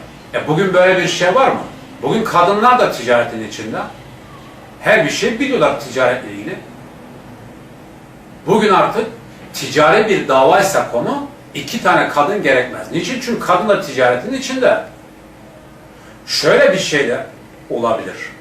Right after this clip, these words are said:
Yani bu ayet şöyle de anlatılabilir. Kadın ticaretin içindedir ama ticari bir dava vardır.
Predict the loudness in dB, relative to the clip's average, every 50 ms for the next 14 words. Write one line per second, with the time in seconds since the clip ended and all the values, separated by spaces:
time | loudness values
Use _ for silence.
0 | -20 -20 -20 -20 -20 -18 -10 -6 -4 -2 -2 -4 -4 -6 -6 -4 0 2 2 2
1 | 2 0 -2 0 0 2 2 2 2 0 -2 -2 -4 -6 -8 -10 -8 -10 -10 -10
2 | -6 -4 -4 -4 -6 -10 -14 -18 -20 -20 -20 -20 -20 -20 -20 -20 -20 -20 -20 -20
3 | -20 -20 -20 -20 -20 -20 -20 -20 -20 -20 -20 -20 -20 -18 -6 0 2 4 4 4
4 | 2 2 0 -2 -2 0 2 4 4 4 2 0 -2 -4 -6 -6 -6 -6 -4 -2
5 | 0 0 0 -2 -4 -6 -10 -14 -18 -20 -20 -20 -20 -20 -20 -20 -4 0 2 4
6 | 4 4 2 2 0 -4 -8 -14 -18 -20 -20 -20 -20 -14 -12 -10 -2 2 4 4
7 | 4 4 4 4 2 2 4 4 4 6 6 6 6 4 4 2 0 0 0 -2